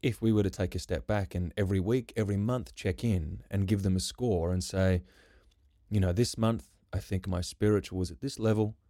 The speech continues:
my mental life was at this, emotional, and so on with physical," you'd be able to create this kind of timeline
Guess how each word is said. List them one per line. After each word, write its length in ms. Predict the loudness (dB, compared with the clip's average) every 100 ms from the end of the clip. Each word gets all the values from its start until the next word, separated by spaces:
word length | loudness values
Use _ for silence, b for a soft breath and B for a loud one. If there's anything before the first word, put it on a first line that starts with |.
| -8
my 240 | -2 0
mental 640 | 2 2 2 0 -2 -4 -4
life 320 | -2 -2 -4
was 120 | -8
at 140 | -12 -6
this, 280 | -6 -6 -4
emotional, 560 | -2 0 -2 -4 -4 -6
and 100 | -10
so 240 | -6 -2
on 200 | 0 -2
with 120 | -6 -6
physical," 460 | -6 -6 -8 -10 -12 b b b b b b b b b b b _ _ _ _
you'd 200 | -6 -6 -6 _ _ _ _ _ _ _ _ _ _ _ -2
be 120 | 0
able 160 | 2 0
to 100 | -2 _ _
create 360 | 2 4 4 2
this 140 | -4
kind 220 | -2 0
of 120 | 0
timeline 840 | -2 -2 2 4 4 4 2 -2